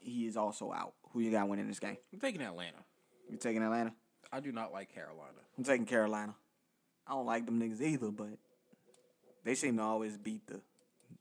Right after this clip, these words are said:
Speaker 1: the, the Falcons.
Speaker 2: Yeah, but this is Cam now. We know Cam can't throw.
Speaker 1: But Cam used, Cam was the one who always beat the Falcons. <laughs> That's, that's what I'm saying.
Speaker 2: This, this is a different Cam.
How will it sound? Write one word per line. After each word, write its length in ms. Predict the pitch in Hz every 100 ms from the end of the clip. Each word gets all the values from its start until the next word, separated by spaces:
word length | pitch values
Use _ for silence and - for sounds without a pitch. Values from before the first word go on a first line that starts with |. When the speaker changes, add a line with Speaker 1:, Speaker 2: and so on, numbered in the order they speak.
| _ _ _ _ -
Speaker 1:
the, 60 | - 160 180 _
the 80 | 214
Falcons. 380 | - 107 - - - - _ -
Speaker 2:
Yeah, 140 | 110
but 100 | 95
this 120 | 92 135
is 140 | - -
Cam 300 | 131 135 92
now. 60 | 87 80 92
We 80 | 117
know 160 | 117 98 -
Cam 200 | 110 98 -
can't 200 | 92 87 110
throw. 160 | 113 82 _ _ _ - -
Speaker 1:
But 120 | -
Cam 320 | 117 123 113 110
used, 200 | 113 - _ - -
Cam 280 | 127 120
was 120 | 113 110
the 60 |
one 180 | 113 113
who 120 | 110
always 320 | 113 107 107 107
beat 220 | 117 -
the 60 |
Falcons. 520 | - 123 - - - -
<laughs> 0 |
That's, 360 | - - 185
that's 220 | 170 175
what 100 | 160 -
I'm 80 | -
saying. 420 | - 170 165 131 139 - - -
Speaker 2:
This, 180 | 135 135 -
this 160 | 135 135
is 60 | 117
a 220 | 107 -
different 280 | 110 107 -
Cam. 280 | 120 113